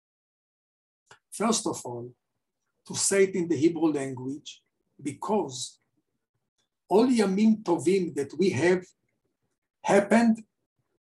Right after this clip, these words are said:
in Chutz La'aretz. Pesach in Egypt, Shavuot, desert, Sukkot, desert,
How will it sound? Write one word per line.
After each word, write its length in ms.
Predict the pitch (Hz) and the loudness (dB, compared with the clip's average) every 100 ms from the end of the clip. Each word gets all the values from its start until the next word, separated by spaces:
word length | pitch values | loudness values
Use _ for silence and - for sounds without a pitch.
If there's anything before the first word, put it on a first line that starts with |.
| - | -6
in 120 | 185 | -2
Chutz 580 | - - - 196 185 - | -2 -4 -2 0 2 0
La'aretz. 720 | 180 135 131 117 - - - _ _ _ _ _ _ - | -2 -2 -4 -8 -12 -12 -14 _ _ _ _ _ _ 0
Pesach 560 | 214 202 - 220 202 - _ _ _ - | 2 4 6 6 6 2 _ _ _ -6
in 140 | 175 | 0
Egypt, 440 | 208 208 165 - _ _ _ _ _ _ _ _ _ | 2 2 0 -4 _ _ _ _ _ _ _ _ _
Shavuot, 1000 | - - 214 196 - 214 208 214 220 - - _ _ - | -8 0 2 2 4 6 10 10 8 0 -18 _ _ -2
desert, 480 | 143 208 170 151 139 _ _ _ _ _ _ - | 4 6 6 0 -4 _ _ _ _ _ _ -8
Sukkot, 720 | - 226 - 214 220 220 - _ _ _ 160 | -4 -4 2 4 4 2 -10 _ _ _ -4
desert, 520 | 202 190 135 139 135 | -2 0 -4 -10 -14